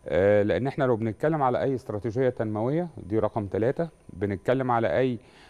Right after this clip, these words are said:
رغبة في جذب استثمارات، بنتكلم على رغبة في، آه، جلب تمويلات، آه، إلى الدولة المصرية،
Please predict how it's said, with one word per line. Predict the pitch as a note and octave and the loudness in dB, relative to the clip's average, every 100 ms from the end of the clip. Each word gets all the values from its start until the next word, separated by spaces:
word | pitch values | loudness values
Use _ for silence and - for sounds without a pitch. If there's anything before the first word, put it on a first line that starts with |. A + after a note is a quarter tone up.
| - - | -12 -2
رغبة | B2 B2 A2 | 0 0 -4
في | A#2 | -6
جذب | G#2 B2+ A#2 F2 - | -2 -2 -2 -10 -14
استثمارات، | F#2 - - G#2+ G2+ C#3+ - - - F#2 | -16 -16 -10 -4 0 0 -2 -12 -12 -6
بنتكلم | G2+ F2 A#2+ C3 A2+ | -4 0 0 2 2
على | A2 G2+ | 2 2
رغبة | B2+ B2+ A#2 | 0 0 -4
في، | - C3 B2 - - - - _ | -6 -6 -6 -8 -20 -20 -20 _
آه، | D#2 G2+ G2+ F2+ - | -2 2 4 2 -2
جلب | F2+ B2 C3+ A2 - - | 2 2 2 -2 -10 -6
تمويلات، | A#2+ G#2+ G2+ G#2+ B2 - - - | -4 -2 -2 0 0 -2 -20 -4
آه، | G#2 G2 F#2+ - | 0 0 0 -4
إلى | G#2+ G2+ | -4 -2
الدولة | F#2 A#2 B2 | 0 0 0
المصرية، | G#2 G2 - D3+ F3+ | -2 -6 -2 0 0